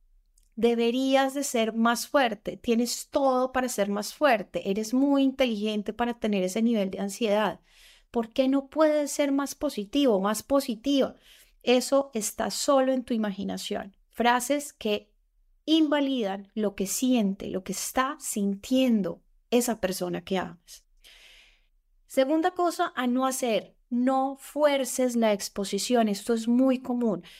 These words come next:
Si bien la exposición gradual a las situaciones temidas puede ser parte de la terapia, tú no debes forzar a alguien a enfrentar sus miedos si no se siente preparado, preparada.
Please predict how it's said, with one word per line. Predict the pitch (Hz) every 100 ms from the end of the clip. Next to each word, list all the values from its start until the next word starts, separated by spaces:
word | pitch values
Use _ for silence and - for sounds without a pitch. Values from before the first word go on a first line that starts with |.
| _
Si | - 254 226
bien | 226 247
la |
exposición | 294 - 311 277 - 208 202
gradual | 226 214 214 233 226 214 190 190
a | 202
las | 202 190
situaciones | 196 185 196 - 208 196 196 -
temidas | 247 214 190 - -
puede | - 208 196 190
ser | 196 220 185 - -
parte | 233 247 233 - 175
de | 180 190
la | 220 262
terapia, | 208 190 185 185 208 208 _ _ _ _ _
tú | 311 285 196
no | 185 180
debes | 190 208 220 220 -
forzar | 233 220 - 202 190 -
a | 180 185 190
alguien | 220 226 185 190 175 185 - _ -
a | 202
enfrentar | 196 196 196 185 196 190 185
sus | - 208 190 -
miedos | 220 202 185 185 180
si | - 202
no | 180 202 202 214
se | - 190
siente | - 202 185 185
preparado, | 190 190 185 175 185 202 214 220
preparada. | 196 190 165 165 165